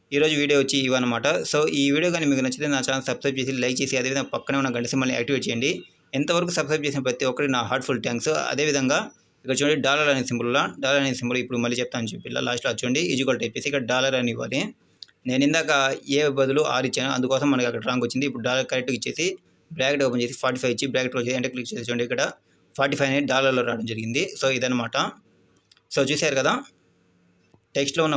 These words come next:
ఫార్ములాస్ ఇవన్నమాట. So, ఈ వీడియో మీకు నచ్చిద్దని నేను మనస్ఫూర్తిగా కోరుకుంటున్నాను. ఎందుకంటే వీడియో అనేది చాలా లేట్ అవుతున్నాయి. అదేవిధంగా మీకు టూ, త్రీ,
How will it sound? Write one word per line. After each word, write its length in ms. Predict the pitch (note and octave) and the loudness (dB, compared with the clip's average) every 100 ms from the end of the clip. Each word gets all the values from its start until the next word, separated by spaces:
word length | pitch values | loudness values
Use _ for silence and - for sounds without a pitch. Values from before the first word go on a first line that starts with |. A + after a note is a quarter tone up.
| C#3+ | 2
ఫార్ములాస్ 340 | C#3 C#3 B2+ A#2+ | 2 2 2 0
ఇవన్నమాట. 360 | A#2+ A#2+ A#2 D#3 G3 - | 0 0 2 0 0 0
So, 100 | D3 C#3+ D3 - _ _ _ _ _ - | 4 4 2 -6 _ _ _ _ _ 0
ఈ 100 | C#3 D3 | 2 4
వీడియో 220 | E3 F#3+ F3+ F3 F3 _ C#3+ | 4 6 6 4 -2 _ -2
మీకు 160 | C3+ C#3 | 2 2
నచ్చిద్దని 380 | C3+ D#3 E3 D3+ | 0 0 2 4
నేను 100 | C3+ | 4
మనస్ఫూర్తిగా 420 | C3 B2 D3 C#3+ C3 | 2 -2 -2 0 0
కోరుకుంటున్నాను. 500 | A#2+ B2+ A#2+ A#2+ C#3+ | 0 0 -2 0 2
ఎందుకంటే 380 | C#3+ E3+ E3+ F3+ F#3 - C#3+ | 2 2 0 -2 -2 -2 0
వీడియో 160 | E3+ | 2
అనేది 200 | E3 D#3 D3 | 2 2 0
చాలా 160 | C3 B2 | 0 2
లేట్ 140 | C#3 D3 | 2 0
అవుతున్నాయి. 280 | C3+ C3 D3 | 0 0 0
అదేవిధంగా 400 | D3 D#3+ E3 E3+ E3 | 0 0 0 -2 0
మీకు 180 | C#3 D3 D#3+ - _ _ _ _ _ _ _ _ - | -2 -2 -4 -6 _ _ _ _ _ _ _ _ -2
టూ, 60 | D#3 | -2
త్రీ, 100 | D3+ | 0